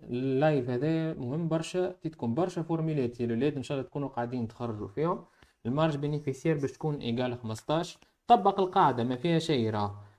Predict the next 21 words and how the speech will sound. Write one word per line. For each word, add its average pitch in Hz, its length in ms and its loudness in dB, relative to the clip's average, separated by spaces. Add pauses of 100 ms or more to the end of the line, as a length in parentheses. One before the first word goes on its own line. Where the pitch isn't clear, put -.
(160)
عندك 151 300 2
تو 156 140 6
دو 139 120 0
مارج، 170 300 2
عندك 156 280 0
مارج 147 220 0
بينيفيسيير، 135 720 -2 (400)
وسير 185 380 -2 (200)
لل-، - 40 -12
للكود 165 720 2
ريفيان. 143 320 4 (600)
دونك 123 180 -8
باش 139 120 -6
تعمل 165 340 4
تو 156 80 0
سامبلومون 156 460 -2
باش 139 140 -2
تعوض 170 400 4 (460)
وتطلع 202 340 4
المارج 202 300 0
بينيفيسيير. 190 640 -2